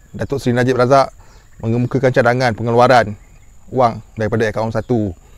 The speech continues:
Ya, pada masa tu cadangan tu keluar dan C E O K W S P senyap. Ya. Kenapa dia senyap? <laughs> Kerana dia tak boleh nak cakap apa-apa. Dia tak ada kuasa untuk membalas, ya. Sehinggalah perkara ni dibahaskan di parlimen.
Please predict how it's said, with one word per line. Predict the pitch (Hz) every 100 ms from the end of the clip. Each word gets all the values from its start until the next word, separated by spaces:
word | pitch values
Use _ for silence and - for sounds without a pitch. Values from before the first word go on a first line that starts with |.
| -
Ya, | - 131
pada | 123 139
masa | 160 175
tu | 202 226 226 - - - -
cadangan | 127 135 170
tu | 170 175
keluar | 135 123 98 98 - -
dan | 123 143 185 190 - - - _ _ - - _
C | - 165
E | -
O | 185
K | 175
W | 160
S | 156 -
P | 196
senyap. | 160 175 139 - - - - - - -
Ya. | 156 - - - -
Kenapa | 135 160 220 151
dia |
senyap? | 123 127 107 117
<laughs> |
Kerana | - 160 135
dia | 131
tak | 190 131
boleh | 160
nak | 143
cakap | 143 135 120 107
apa-apa. | 110 147 147 127 107 - - -
Dia | 123
tak | 123 139
ada | -
kuasa | 135 - 131
untuk | 131
membalas, | 135 131 139 113
ya. | 135 175 - - -
Sehinggalah | - 160 190 202 143
perkara | 139 143 143
ni | 143 139
dibahaskan | 123 131 135 120 139
di | 127 120
parlimen. | 123 123 131 135 135 135 135